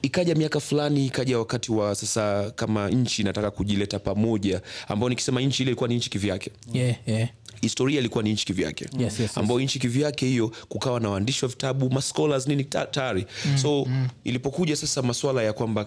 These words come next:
Speaker 1: na Kenya inataka ku-, kuwa moja,
Speaker 2: Mm.
Speaker 1: i-, ijiunge,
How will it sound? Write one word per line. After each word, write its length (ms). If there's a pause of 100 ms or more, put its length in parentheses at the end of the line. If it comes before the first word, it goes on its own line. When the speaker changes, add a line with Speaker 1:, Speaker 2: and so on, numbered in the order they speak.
Speaker 1:
na 240
Kenya 540
inataka 400
ku-, 340 (260)
kuwa 240
moja, 540 (160)
Speaker 2:
Mm. 200
Speaker 1:
i-, 120 (160)
ijiunge, 640